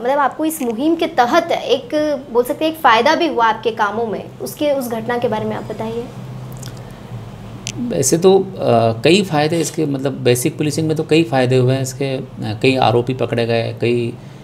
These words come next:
Speaker 2: अ, अपराध होने के पहले रुके। सबसे अच्छी इसकी उपलब्धि ये रही कि अपराध होने के पहले रुके। क्रिमिनल्स में मैसेज गए कि अब मतलब, अ, जब महिलाएं और पब्लिक जब जुड़ जाती पुलिस से तो क्रिमिनल्स ऑटोमेटिक पीछे हट जाते हैं। वो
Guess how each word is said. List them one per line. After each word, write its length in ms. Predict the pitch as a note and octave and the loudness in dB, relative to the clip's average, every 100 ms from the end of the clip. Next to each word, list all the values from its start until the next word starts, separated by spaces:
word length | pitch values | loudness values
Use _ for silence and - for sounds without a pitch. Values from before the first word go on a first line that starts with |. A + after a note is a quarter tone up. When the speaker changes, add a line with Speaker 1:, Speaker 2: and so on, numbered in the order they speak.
| - - | -14 -6
Speaker 2:
अ, 400 | A#2+ G#2 G2 - | -2 0 -2 -2
अपराध 340 | A#2+ B2+ B2+ | 2 6 6
होने 360 | A2+ B2+ B2 D3 | 4 2 4 4
के 100 | D#3+ | 4
पहले 300 | D3 C3 B2+ | 4 4 4
रुके। 280 | A#2 B2 A2+ | 2 2 0
सबसे 340 | A#2+ - B2+ | -2 -2 -2
अच्छी 280 | B2 B2+ A#2+ | -2 0 -2
इसकी 220 | A#2 B2+ | -2 -2
उपलब्धि 360 | A#2 A#2+ A#2+ A#2+ | -2 0 2 2
ये 120 | B2 | 4
रही 200 | A#2 B2 | 2 2
कि 100 | B2+ | 2
अपराध 320 | A#2 A#2+ A#2 | 2 2 2
होने 280 | G#2+ A2+ A#2+ | 2 2 2
के 100 | A#2 | 2
पहले 280 | A#2 G#2+ G#2+ | 0 0 0
रुके। 320 | G#2 G#2+ G#2+ | 0 -2 -2
क्रिमिनल्स 720 | - - B2+ C#3 C#3+ C#3+ C#3 | -4 -2 4 6 6 4 2
में 100 | C#3+ | 0
मैसेज 380 | C3+ B2 C3 B2+ | 2 2 0 2
गए 240 | A#2+ A#2+ | 2 2
कि 360 | A#2+ B2 A#2 - | 2 -2 -2 -4
अब 220 | - A#2+ B2 | -6 -6 -6
मतलब, 400 | A2 A2 A#2 A#2 | -6 -4 -6 -6
अ, 180 | - A#2 | -4 -2
जब 280 | - A#2 - - - - - | 0 0 0 -8 -8 -4 2
महिलाएं 440 | A#2 A#2+ B2 B2 | 4 6 6 4
और 440 | B2 A#2+ A#2+ B2+ - | 2 0 -2 -6 -2
पब्लिक 240 | A2+ B2+ | 0 2
जब 180 | C3 A#2+ | 0 0
जुड़ 180 | B2+ D3+ | 2 4
जाती 260 | C3+ A#2+ B2 | 4 2 0
पुलिस 360 | B2 A2+ G#2+ | 0 0 -2
से 300 | G#2 F#2+ - - - - | -6 -8 -14 -20 -20 -10
तो 60 | - | -8
क्रिमिनल्स 480 | B2+ C3 C#3 D3 C#3+ | 0 2 4 4 4
ऑटोमेटिक 480 | B2+ C3 C3 C#3 - | 4 4 0 -2 -2
पीछे 220 | A#2 A#2 | -2 0
हट 160 | G2 | 0
जाते 240 | F#2 F2+ F2 | 0 -2 -6
हैं। 320 | F2+ F#2+ A#2 | -8 -10 -8
वो 300 | A1+ A1 G#1 | -4 -2 -4